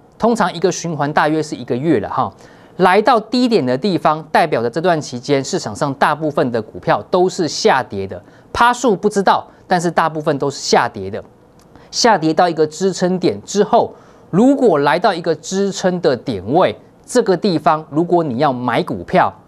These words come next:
我们甚至说的极端一点嘛，如果你是闭着眼睛射飞镖选股，在这个地方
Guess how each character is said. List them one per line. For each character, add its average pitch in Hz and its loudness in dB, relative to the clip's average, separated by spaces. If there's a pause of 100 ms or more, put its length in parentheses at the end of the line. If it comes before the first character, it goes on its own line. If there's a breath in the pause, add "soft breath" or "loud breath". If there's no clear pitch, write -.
(200)
我 131 -4
们 135 -2
甚 165 0
至 165 0
说 156 -2
的 139 0
极 123 -6
端 143 2
一 147 -2
点 117 -2
嘛， 85 -12
如 143 0
果 175 2
你 170 -2
是 151 -8
闭 208 0
着 175 2
眼 147 0
睛 175 -2
射 180 0
飞 175 0
镖 180 2
选 156 0
股， 135 0 (260 loud breath)
在 196 4
这 170 0
个 175 2
地 170 0
方 156 0